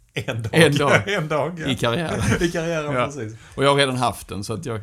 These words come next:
Speaker 1: Ja, du, du,
Speaker 2: ja.
Speaker 1: ja, du, jag vet inte varför du springer
Speaker 2: Men,
Speaker 1: längre.
Speaker 2: men hur är det för dig, Simon? Vad, vad känner du?
Speaker 1: Ja, men
Speaker 2: Vad,
Speaker 1: jag
Speaker 2: när du får frågan, vad
Speaker 1: Ja,
Speaker 2: tänker
Speaker 1: men
Speaker 2: du?
Speaker 1: jag, jag är inne på, jag är liksom lite grann inne på, eh,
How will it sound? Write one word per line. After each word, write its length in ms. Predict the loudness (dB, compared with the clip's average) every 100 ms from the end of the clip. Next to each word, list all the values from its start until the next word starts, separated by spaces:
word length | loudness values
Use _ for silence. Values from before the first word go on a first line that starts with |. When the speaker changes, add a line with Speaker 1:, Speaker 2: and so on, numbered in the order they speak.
| -8
Speaker 1:
Ja, 60 |
du, 100 | -8
du, 160 | -6 -8
Speaker 2:
ja. 100 | -6 -2
Speaker 1:
ja, 220 | -2 -2 -4
du, 80 |
jag 100 | -6
vet 180 | -4 -6
inte 120 | -6
varför 260 | -6 -6 -8
du 40 | -10
springer 280 | -8 -8
Speaker 2:
Men, 80 | -8
Speaker 1:
längre. 160 | -10 -8
Speaker 2:
men 140 | -2
hur 240 | 0 0 -2
är 40 |
det 80 | -4
för 80 | -4
dig, 140 | -6
Simon? 300 | -6 -8 -8
Vad, 160 | -8 -8
vad 140 | -8 -8
känner 200 | -6 -6
du? 60 |
Speaker 1:
Ja, 40 | -8 -8 -8
men 100 | -4
Speaker 2:
Vad, 120 | -4
Speaker 1:
jag 100 | -2
Speaker 2:
när 100 | 0
du 80 | 0
får 120 | -2
frågan, 460 | 0 0 0 -4
vad 80 | -6
Speaker 1:
Ja, 40 | -8
Speaker 2:
tänker 200 | -6 -6
Speaker 1:
men 100 | -4
Speaker 2:
du? 40 |
Speaker 1:
jag, 80 | -6
jag 240 | -6 -6 -6
är 40 | -6
inne 160 | -8
på, 300 | -10 -10 -10
jag 120 | -10 -10
är 60 | -10
liksom 260 | -10 -8
lite 220 | -8 -8 -8
grann 120 | -10
inne 160 | -10
på, 480 | -12 -12 -12 -12 -12 -14 -18
eh, 80 | -18